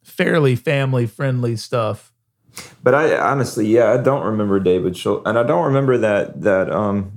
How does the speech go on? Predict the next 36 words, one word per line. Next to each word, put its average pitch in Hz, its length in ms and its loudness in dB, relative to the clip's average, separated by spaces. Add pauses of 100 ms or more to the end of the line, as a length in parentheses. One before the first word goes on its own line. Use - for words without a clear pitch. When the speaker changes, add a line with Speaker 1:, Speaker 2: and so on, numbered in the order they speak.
Speaker 2:
that 101 220 -2
John 101 280 0
Stossel 90 540 -2
report 85 400 0
at 82 120 0
all, 85 500 -2
you 92 100 -2
know? 92 380 -2 (160)
I, 92 200 -2 (100)
I 92 220 -4
guess 110 220 0
I - 60 0
was 87 160 0
just 85 200 -6
too 90 120 -8
young 85 380 -2
to 82 160 -4
pay 90 240 -4
attention 85 480 -6
to 85 60 -6
any 85 240 -6
of 85 200 -10
it. 95 60 -16 (760)
Speaker 1:
I - 100 0
have 202 180 0
to - 80 -10
say 143 260 0
that 135 220 -2
was 135 240 0
fun 131 400 -2
watching 123 360 -4
him 127 220 -2
get 120 280 -6 (200)
slapped 123 520 -4
down 120 340 -2
by 113 340 -2